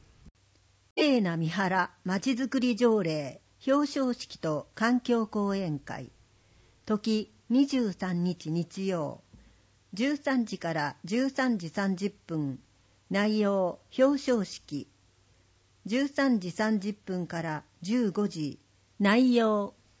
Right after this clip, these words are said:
気象予報士、防災士、片平敦さんによる講演、地球温暖化って何？私たちにできること。ところ、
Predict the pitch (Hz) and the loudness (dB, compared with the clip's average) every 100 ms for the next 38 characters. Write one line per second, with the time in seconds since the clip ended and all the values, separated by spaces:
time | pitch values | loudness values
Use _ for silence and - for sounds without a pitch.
0 | _ _ _ _ - 220 285 269 254 247 | _ _ _ _ -4 0 2 2 4 2
1 | 233 262 240 - 165 147 _ _ - 202 | 2 0 -2 -4 -6 -6 _ _ -2 2
2 | 262 269 262 233 170 - 156 - _ _ | 2 2 -2 -2 -4 -6 -8 -8 _ _
3 | - 196 220 269 233 202 220 - - - | -8 -4 -2 0 0 2 0 -4 -12 -6
4 | 185 170 165 165 156 156 - _ _ _ | -4 -2 -2 -4 -4 -6 -8 _ _ _
5 | 247 254 233 226 214 196 214 _ 240 220 | 2 4 2 0 -2 -4 -8 _ -4 -2
6 | 277 277 - 240 240 226 233 220 220 214 | 0 0 -2 0 0 0 -2 -2 -4 -8
7 | - 208 220 208 160 - _ _ 175 185 | -6 -2 0 0 -2 -8 _ _ -8 -4
8 | 240 - 208 202 196 180 151 165 214 170 | -6 -4 -6 -4 -4 -4 -4 -6 -6 -6
9 | - 135 156 - _ _ _ _ _ _ | -10 -12 -12 -12 _ _ _ _ _ _
10 | _ _ _ _ _ _ 202 202 220 202 | _ _ _ _ _ _ -4 0 0 0
11 | 190 | -2